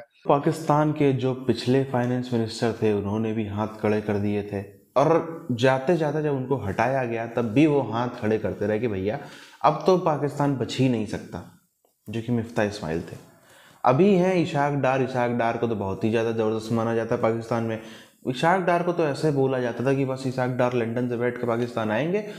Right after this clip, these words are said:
और सारी की सारी पाकिस्तान की समस्याएं ख़त्म हो जाएंगी। होता हुआ कुछ भी नहीं नज़र आ रहा है। स्वाभाविक सी बात है, दुनिया का, मैं कह रहा हूँ, कोई काबिल से काबिल डॉक्टर भी हो,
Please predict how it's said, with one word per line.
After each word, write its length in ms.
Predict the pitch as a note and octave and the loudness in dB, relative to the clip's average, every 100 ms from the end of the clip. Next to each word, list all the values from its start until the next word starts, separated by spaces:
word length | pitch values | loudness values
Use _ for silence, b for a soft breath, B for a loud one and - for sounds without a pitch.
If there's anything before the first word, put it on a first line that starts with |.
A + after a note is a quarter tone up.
| B - | B -4
और 80 | |
सारी 460 | C3+ - D#3+ F#3+ G#3 | -2 4 4 6 4
की 100 | F#3+ | 2
सारी 240 | D#3+ D3+ | 0 -2
पाकिस्तान 320 | C#3+ C#3+ C3+ C3+ | 0 -2 -2 -4
की 60 | |
समस्याएं 600 | C3 A#2+ - C#3+ C#3+ - | -4 -6 -4 -4 -4 -6
ख़त्म 260 | - A#2+ B2 | -2 0 0
हो 140 | G2+ | 0
जाएंगी। 480 | F2+ C#2+ - - b b b b b C3+ | -2 -4 -8 -14 b b b b b 2
होता 260 | D3+ D3+ | 4 4
हुआ 240 | G3+ F3+ F3 | 4 4 2
कुछ 200 | D3+ B2 | 0 0
भी 160 | C3 | 0
नहीं 200 | C#3+ B2+ | 0 0
नज़र 220 | C3 A#2+ A2+ | -2 -2 -4
आ 60 | |
रहा 120 | A2 | -4
है। 80 | A2 - B B B B | -6 -10 B B B B
स्वाभाविक 600 | - D#3+ C#3+ B2+ F3 C4 | 0 2 2 0 0 0
सी 140 | B3 F#3+ | 2 2
बात 320 | B2 G2 - | 2 -2 -2
है, 380 | A2 C3+ - - B B B2+ | -2 -2 -4 -14 B B 0
दुनिया 400 | C#3 D3+ E3 F#3+ | 2 2 0 -2
का, 540 | F3 C#3+ C#3+ E3+ D3+ | -2 0 0 -2 -4
मैं 220 | C3 D3 | -4 -2
कह 60 | D3 | -2
रहा 100 | C#3+ | -2
हूँ, 200 | D#3 - | -4 0
कोई 180 | E3 E3+ | 2 2
काबिल 440 | F3 C3+ B2+ F#3 | 2 0 4 4
से 100 | F3 | 2
काबिल 280 | E3 C3 D3 | -2 0 0
डॉक्टर 360 | B2+ A2 A#2 C3 | 0 -2 0 0
भी 140 | A#2+ | 0
हो, 400 | G#2+ D#3 G#3+ | 0 -2 -2